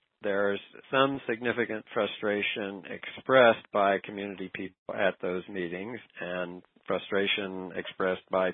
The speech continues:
people who are online that there isn't a lot of information given.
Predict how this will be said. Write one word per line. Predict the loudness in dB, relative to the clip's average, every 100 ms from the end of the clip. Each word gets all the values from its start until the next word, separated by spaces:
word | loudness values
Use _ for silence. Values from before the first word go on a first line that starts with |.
| -2
people | -6 0 0
who | 0 -2
are | 2 2 0 -4 -20 -20 -16 -6
online | -4 2 8 8 8 4 -2 -2
that | 0 4 4 4 2 -2
there | 2 6
isn't | 6 2 -6 _ -4
a |
lot | 2 4 4
of | 2
information | -6 -8 -6 -2 -2 -2 -4 -6 -6
given. | -4 -4 -10